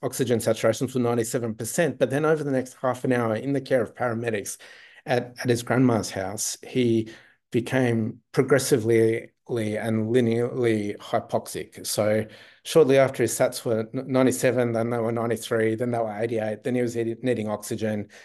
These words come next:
and they stayed eighty-eight, and then they went to eighty-three. And, um, there's,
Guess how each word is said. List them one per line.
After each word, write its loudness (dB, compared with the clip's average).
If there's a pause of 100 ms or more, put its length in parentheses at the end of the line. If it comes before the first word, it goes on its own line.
(100)
and 0
they 0
stayed 4
eighty-eight, 2
and 0
then 2
they 2
went 0
to -8
eighty-three. -2 (500)
And, 0 (500)
um, -6 (100)
there's, 6